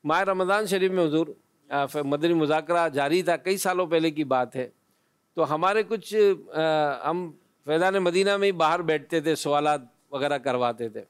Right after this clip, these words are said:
تو ہمارے سید عابد شاہ صاحب میرے ساتھ ہی بیٹھے تھے، ایک بچہ وہیں قریب میں بار بار نظر آ رہا تھا۔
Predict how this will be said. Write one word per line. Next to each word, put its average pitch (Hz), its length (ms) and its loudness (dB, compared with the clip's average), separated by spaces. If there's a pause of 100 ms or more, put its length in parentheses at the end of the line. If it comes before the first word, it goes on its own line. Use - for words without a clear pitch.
(680)
تو 151 100 0
ہمارے 202 460 2
سید 185 260 0
عابد 185 300 0
شاہ 185 140 0
صاحب 165 380 -2
میرے 151 240 0
ساتھ 147 280 -4
ہی 170 40 0
بیٹھے 139 300 -2
تھے، 123 180 -6 (280)
ایک 190 160 -2
بچہ 196 640 0 (600)
وہیں 170 280 0
قریب 165 320 0
میں 165 220 2
بار 147 240 -2
بار 147 160 0
نظر 127 280 0
آ 113 120 0
رہا 110 100 -6
تھا۔ 104 140 -16